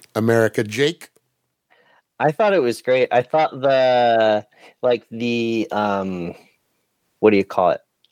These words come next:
Speaker 2: Like, the mythical sort of spin from, like, uh, from the Odyssey, right?
Speaker 1: Right.
Speaker 2: Where they had, like, this, the, like, the, um, the fortune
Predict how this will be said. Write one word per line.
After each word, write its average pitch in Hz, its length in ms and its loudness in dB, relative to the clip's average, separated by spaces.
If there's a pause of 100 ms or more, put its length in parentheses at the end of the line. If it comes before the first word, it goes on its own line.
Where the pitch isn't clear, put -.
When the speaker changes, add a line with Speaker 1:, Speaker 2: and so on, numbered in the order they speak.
(360)
Speaker 2:
Like, 110 240 -2
the 107 640 2
mythical 147 760 0
sort 151 320 0
of 135 180 0
spin - 540 -4
from, 139 240 0
like, 120 260 0
uh, 117 200 2
from 120 280 -2
the 117 60 0
Odyssey, 120 400 0
right? 120 340 0
Speaker 1:
Right. 156 320 -2 (360)
Speaker 2:
Where 139 120 0
they 143 80 0
had, 147 160 0
like, 127 200 -2
this, - 200 -6
the, 131 220 0
like, 113 180 -4
the, 110 420 2
um, 104 360 -2 (240)
the 104 80 -4
fortune 120 680 -2